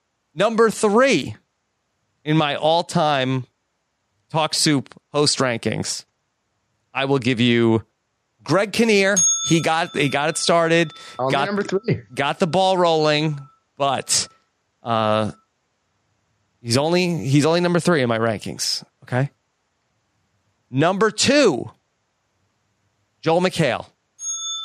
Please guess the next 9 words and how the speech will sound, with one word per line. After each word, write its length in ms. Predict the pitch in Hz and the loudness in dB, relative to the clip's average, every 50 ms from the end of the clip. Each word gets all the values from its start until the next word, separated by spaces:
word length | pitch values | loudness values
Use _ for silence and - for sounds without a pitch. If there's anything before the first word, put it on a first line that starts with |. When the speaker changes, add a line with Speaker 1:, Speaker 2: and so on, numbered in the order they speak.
| 1077 1077 - - - - - - - - - - - - - _ | -12 -12 -14 -16 -18 -20 -20 -20 -20 -20 -20 -20 -20 -20 -18 _
Speaker 1:
He 640 | - 139 156 160 160 160 156 156 156 151 147 127 143 | -4 -2 0 2 2 2 4 4 4 4 2 2 0
did 180 | 135 123 160 156 | 0 0 0 0
a 60 | 160 | 0
lot 300 | 151 143 151 160 185 175 | 0 0 0 -2 -2 0
with 180 | 185 196 190 175 | 0 2 2 2
it. 220 | 190 185 - - - _ _ _ _ _ _ | 2 0 -2 -6 -10 _ _ _ _ _ _
He 560 | 143 139 151 156 160 156 156 160 160 156 156 | 0 2 4 6 6 6 6 6 6 6 4
is, 220 | 151 147 131 127 | 4 4 2 2
uh, 500 | 151 139 147 147 143 143 143 143 143 147 | 2 2 2 2 2 2 4 2 2 0